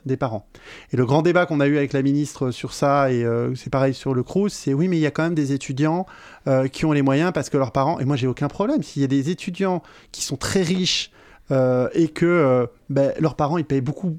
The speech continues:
ils paieront avec nous beaucoup plus d'impôts. <laughs> Mais leurs élèves, leurs, euh, leurs enfants pourront bénéficier de ces droits-là. Et je suis très attaché à l'universalisation des droits. Parce que sinon, finalement, on,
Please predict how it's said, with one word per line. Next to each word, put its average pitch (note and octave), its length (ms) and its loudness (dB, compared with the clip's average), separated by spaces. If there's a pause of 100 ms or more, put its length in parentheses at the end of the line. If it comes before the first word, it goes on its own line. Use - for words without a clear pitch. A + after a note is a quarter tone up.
ils D#3 120 -2
paieront D3 240 0
avec C#3 220 -2
nous G3 100 0
beaucoup C#3+ 220 -4
plus F#3 240 -2
d'impôts. G3+ 380 0 (320)
<laughs> - 340 -16
Mais G3+ 160 4
leurs C#3+ 200 2
élèves, D#3 260 0
leurs, C#3+ 220 4
euh, B2+ 200 2
leurs C3 220 0
enfants G#3 380 -2
pourront D#3+ 260 -2
bénéficier D#3+ 480 -4
de E3+ 60 -10
ces E3 120 -2
droits-là. C3+ 300 0 (420)
Et B2+ 80 2
je A#2+ 100 0
suis - 240 -4
très G3+ 280 2
attaché D#3+ 340 -2
à - 20 2
l'universalisation C#3 840 0
des C#3 100 0
droits. A#2+ 220 -4 (340)
Parce C3 180 -2
que C#3+ 100 -2
sinon, F3+ 440 0
finalement, D#3+ 580 0
on, C3 220 0